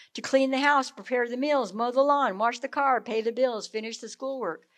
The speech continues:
There's a million things we have to do and shop for clothes. Or can we trust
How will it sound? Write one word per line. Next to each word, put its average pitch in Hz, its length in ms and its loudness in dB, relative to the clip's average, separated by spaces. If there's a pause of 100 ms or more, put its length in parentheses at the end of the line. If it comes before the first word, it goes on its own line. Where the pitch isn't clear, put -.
(400)
There's 302 160 -12
a 349 60 -8
million 392 400 -4
things 196 220 -6
we 180 100 -10
have 175 160 -8
to 180 140 -10
do 175 180 -10
and 175 120 -6
shop 226 280 0
for 214 100 -10
clothes. 233 540 -6 (600)
Or 196 640 0 (1500)
can 220 400 -6
we 302 220 -2
trust 170 680 -8